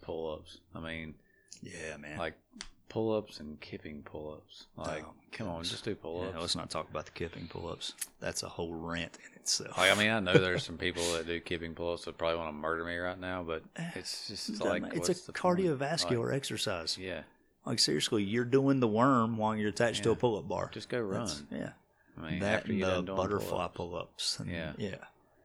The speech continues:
Speaker 1: I mean, I, and that kinda goes back to what we were talking about with, like,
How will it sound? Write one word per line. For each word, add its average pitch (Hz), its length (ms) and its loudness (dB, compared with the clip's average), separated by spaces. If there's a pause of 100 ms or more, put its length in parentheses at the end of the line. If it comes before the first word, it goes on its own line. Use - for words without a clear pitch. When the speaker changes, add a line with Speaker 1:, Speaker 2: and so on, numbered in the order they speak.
(520)
Speaker 1:
I 107 60 -6
mean, 107 280 -2 (240)
I, 131 100 -6 (200)
and 127 160 -8
that 135 180 -2
kinda 117 200 0
goes 107 200 2
back 104 180 2
to 104 80 -4
what 98 60 0
we 95 60 0
were 95 80 -2
talking 98 240 0
about 92 300 -2
with, 85 120 -8
like, 90 140 -4